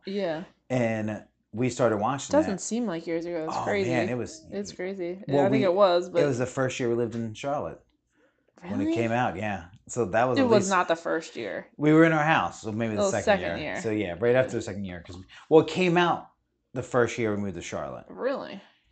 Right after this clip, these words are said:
Speaker 2: But
Speaker 1: Anyway,
Speaker 2: yeah.
Speaker 1: go ahead, continue.
Speaker 2: What was that, two thousand fourteen?
Speaker 1: We moved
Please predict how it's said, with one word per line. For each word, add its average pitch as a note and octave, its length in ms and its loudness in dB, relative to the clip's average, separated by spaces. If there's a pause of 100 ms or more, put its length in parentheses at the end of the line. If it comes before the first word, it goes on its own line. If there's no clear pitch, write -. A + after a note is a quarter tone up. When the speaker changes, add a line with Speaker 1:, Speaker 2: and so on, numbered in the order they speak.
(260)
Speaker 2:
But A#2+ 360 0
Speaker 1:
Anyway, D3 400 -12 (140)
Speaker 2:
yeah. - 120 -16
Speaker 1:
go G3 140 4
ahead, E3 320 -4
continue. D#3+ 460 -14
Speaker 2:
What B2 120 -6
was A#2+ 100 -4
that, A2 100 0
two C3 100 -6
thousand A2+ 240 -2
fourteen? C3 520 -6 (1300)
Speaker 1:
We A3+ 160 0
moved A3+ 500 -2